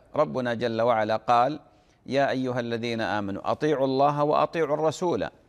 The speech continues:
وأولي الأمر منكم"، ويقول جل وعلا: "أطيعوا الله وأطيعوا الرسول"،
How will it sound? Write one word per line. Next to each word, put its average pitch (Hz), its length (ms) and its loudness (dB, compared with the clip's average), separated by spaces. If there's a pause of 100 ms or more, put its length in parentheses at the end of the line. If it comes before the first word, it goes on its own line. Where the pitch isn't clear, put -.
(180)
وأولي 131 280 2
الأمر 139 340 -2
منكم"، 143 360 -2 (100)
ويقول 113 320 -4
جل 123 240 0
وعلا: 123 460 2 (520)
"أطيعوا 139 460 0
الله 143 420 2
وأطيعوا 147 420 0
الرسول"، 151 520 0